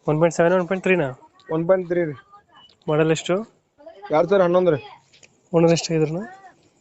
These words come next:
Speaker 2: ಓನರ್ ಎರಡನೇ ಓನರ್ ಹೆಸರಲ್ಲಿ ಐತ್ರಿ, ಟೂ ಆರ್ ಮೂರನೇ ಪಾರ್ಟಿ ರೀ.
Speaker 1: ಡಾಕ್ಯುಮೆಂಟ್ಸ್ ಎಲ್ಲ ರನ್ನಿಂಗ್ ಇದೆ ಗಾಡಿದು?
Speaker 2: ಆ, ಇನ್ನೂ ಒಂದೊಂದು ತಿಂಗಳು, ತಿಂಗಳು, ದೀಡ್ ತಿಂಗಳು ಅದಾವ ನೋಡ್ರಿ.
Speaker 1: ಲೋನ್ ಏನಾರ ಐತೆ ಗಾಡಿ ಮೇಲೆ?
Speaker 2: ಲೋನ್ ಇಲ್ರಿ.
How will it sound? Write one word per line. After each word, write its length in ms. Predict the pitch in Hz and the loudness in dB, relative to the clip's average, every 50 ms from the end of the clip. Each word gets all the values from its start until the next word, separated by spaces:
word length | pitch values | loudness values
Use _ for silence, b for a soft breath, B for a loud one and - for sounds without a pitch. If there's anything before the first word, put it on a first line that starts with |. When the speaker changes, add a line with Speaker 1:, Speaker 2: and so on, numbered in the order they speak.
| - 143 | -6 -2
Speaker 2:
ಓನರ್ 260 | 156 170 185 196 190 | 0 2 2 4 4
ಎರಡನೇ 220 | 180 170 170 175 | 4 4 4 2
ಓನರ್ 240 | 185 185 185 185 180 | 0 0 2 2 2
ಹೆಸರಲ್ಲಿ 260 | 170 151 175 165 170 | 0 0 -2 -2 -2
ಐತ್ರಿ, 240 | 165 156 160 160 147 | -2 -2 -4 -6 -4
ಟೂ 200 | - 156 156 156 | -2 0 2 2
ಆರ್ 80 | 156 147 | 2 0
ಮೂರನೇ 320 | 143 139 139 135 139 131 | -2 -2 -2 -2 -4 -4
ಪಾರ್ಟಿ 200 | 135 131 127 127 | -2 -4 -4 -4
ರೀ. 60 | 120 113 _ _ B B B B B B B B B B B - - - _ - 175 | -8 -10 _ _ B B B B B B B B B B B -20 -20 -20 _ -4 -2
Speaker 1:
ಡಾಕ್ಯುಮೆಂಟ್ಸ್ 380 | 160 160 151 170 170 160 143 165 | 0 0 2 2 0 2 2 2
ಎಲ್ಲ 100 | 156 156 | 2 4
ರನ್ನಿಂಗ್ 240 | 151 151 147 147 | 4 2 2 2
ಇದೆ 100 | 143 143 | 0 0
ಗಾಡಿದು? 300 | 135 135 143 135 156 160 143 131 - B B B B B B 143 | 0 -2 -2 -2 -2 -2 -4 -4 -8 B B B B B B -4
Speaker 2:
ಆ, 100 | 147 160 | -2 0
ಇನ್ನೂ 140 | 170 185 | 2 2
ಒಂದೊಂದು 320 | 185 185 180 180 175 170 156 | 2 2 0 -2 -4 -4 -4
ತಿಂಗಳು, 220 | - 170 165 165 | -4 -2 -2 -2
ತಿಂಗಳು, 440 | 151 151 165 160 156 147 151 156 160 | -2 -2 -2 -2 -2 0 0 0 0
ದೀಡ್ 120 | 165 151 | 0 0
ತಿಂಗಳು 160 | - 165 160 160 | 0 0 0 0
ಅದಾವ 140 | 156 151 | 2 0
ನೋಡ್ರಿ. 220 | 143 131 120 - - _ - - - - - - - - - - - - - - - - - - - B B B B B - 165 151 | 0 -2 -4 -8 -14 _ -20 -20 -20 -20 -20 -20 -20 -20 -20 -20 -20 -20 -20 -20 -20 -20 -20 -20 -20 B B B B B -6 0 2
Speaker 1:
ಲೋನ್ 180 | 165 185 196 | 4 4 4
ಏನಾರ 200 | 196 196 196 190 | 4 2 2 0
ಐತೆ 160 | 190 - 196 190 | 0 2 2 2
ಗಾಡಿ 140 | 180 180 | 2 2
ಮೇಲೆ? 220 | 180 190 196 233 254 240 _ - - _ _ - 147 151 | 0 -2 -4 -6 -8 -14 _ -20 -20 _ _ -8 -2 0
Speaker 2:
ಲೋನ್ 180 | 156 170 170 170 | 0 2 2 0
ಇಲ್ರಿ. 240 | 165 156 143 131 | 0 -2 -4 -8